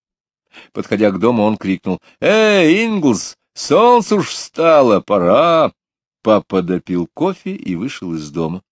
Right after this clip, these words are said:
Ворот скрипел, папа насвистывал. Лора с Мэри мыли посуду, мама стелила постели. Как вдруг папа перестал свистеть. Потом он сказал: «Скотт!», потом крикнул: «Скотт, Скотт!»,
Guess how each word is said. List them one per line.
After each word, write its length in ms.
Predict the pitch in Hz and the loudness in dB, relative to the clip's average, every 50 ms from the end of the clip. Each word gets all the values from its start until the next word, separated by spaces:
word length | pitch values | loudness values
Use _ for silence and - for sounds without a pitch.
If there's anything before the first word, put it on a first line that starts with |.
| _ _ _ _ _ _ _ _ _ _ _ _ _ _ _ _ _ | _ _ _ _ _ _ _ _ _ _ _ _ _ _ _ _ _
Ворот 320 | - 160 190 214 190 131 - | -2 0 0 2 0 0 -4
скрипел, 720 | - - - 104 95 87 _ 113 135 156 156 156 156 147 _ _ _ _ _ _ _ _ _ | -6 -12 -6 -6 -6 -6 _ -2 0 0 0 0 -2 -4 _ _ _ _ _ _ _ _ _
папа 260 | - - - - 92 | -2 -2 -2 -2 -6
насвистывал. 840 | 80 80 78 - - - 95 123 143 139 - - _ 113 120 117 110 _ _ _ _ _ _ _ _ _ - - - _ | -10 -10 -10 -10 -8 -4 -4 -4 -4 -6 -10 -14 _ -12 -14 -14 -16 _ _ _ _ _ _ _ _ _ -20 -20 -14 _
Лора 360 | 104 131 151 147 123 107 98 | 0 2 4 4 4 2 0
с 100 | - - | -2 -2
Мэри 220 | 98 98 95 92 | -4 -2 -2 0
мыли 240 | 92 90 95 92 90 | 0 0 0 -2 -2
посуду, 680 | 85 _ 92 85 - - - 110 117 135 139 127 120 110 _ _ _ _ | -2 _ -4 -6 -6 -8 -8 -6 -4 -4 -4 -6 -8 -12 _ _ _ _
мама 380 | - 95 101 98 95 87 87 80 | -4 0 0 2 2 0 -2 -6
стелила 400 | - - - 92 87 82 80 78 | -8 -8 -6 -4 -4 -4 -4 -8
постели. 640 | - 80 73 - - - - 87 104 127 131 131 _ _ _ _ _ _ _ _ _ _ _ _ _ | -10 -12 -14 -14 -16 -14 -6 -4 -4 -4 -4 -8 _ _ _ _ _ _ _ _ _ _ _ _ _
Как 160 | - 95 90 | -6 -6 -6
вдруг 280 | 80 76 80 113 98 - _ | -6 -6 -8 -8 -8 -8 _
папа 260 | - 104 87 - 85 | -6 -6 -4 -6 -12
перестал 540 | - - 104 107 101 - - - 98 87 85 | -10 -6 -6 -6 -6 -10 -10 -8 -8 -8 -8
свистеть. 760 | - - - - 95 92 - - - - 101 - - - _ _ _ _ _ _ _ _ _ _ _ _ _ | -10 -14 -12 -14 -14 -14 -14 -16 -12 -12 -12 -12 -12 -20 _ _ _ _ _ _ _ _ _ _ _ _ _
Потом 220 | - 80 - 90 | -12 -8 -6 -4
он 100 | 95 95 | -6 -6
сказал: 340 | - - 110 92 90 90 85 _ _ _ _ | -6 -6 -4 -2 -2 -2 -4 _ _ _ _
«Скотт!», 600 | - - - 123 151 185 196 180 - _ - _ _ _ _ _ _ _ _ _ _ _ _ _ | -18 -6 0 0 2 4 2 0 0 _ -16 _ _ _ _ _ _ _ _ _ _ _ _ _
потом 220 | _ 95 101 95 | _ -8 -8 -8
крикнул: 360 | 90 - 104 95 - 92 85 - _ _ _ _ | -6 -6 -8 -8 -8 -8 -10 -10 _ _ _ _
«Скотт, 760 | _ - - - - 147 185 214 214 214 208 190 151 107 - | _ -20 -12 -2 0 2 4 4 4 6 6 6 4 2 0
Скотт!», 480 | - - 147 190 226 240 180 _ _ | -2 0 2 4 4 2 0 _ _